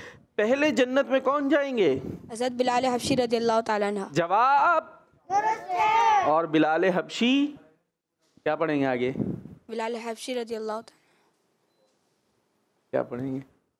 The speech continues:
Speaker 1: बिलाल हबशी रज़ी
Speaker 2: रज़ी अल्लाह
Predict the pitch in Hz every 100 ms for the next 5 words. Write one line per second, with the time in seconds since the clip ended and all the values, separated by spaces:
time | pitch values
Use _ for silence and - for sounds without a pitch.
0 | _ 123 120 131 135 127 123 123 - 180
1 | 214 - _ _ _ _ _ _ _ _
2 | _ _ _ _ _ _ _ _ 123 131
3 | 139 170 196 - - _ - 226 233 233
4 | 220 208 214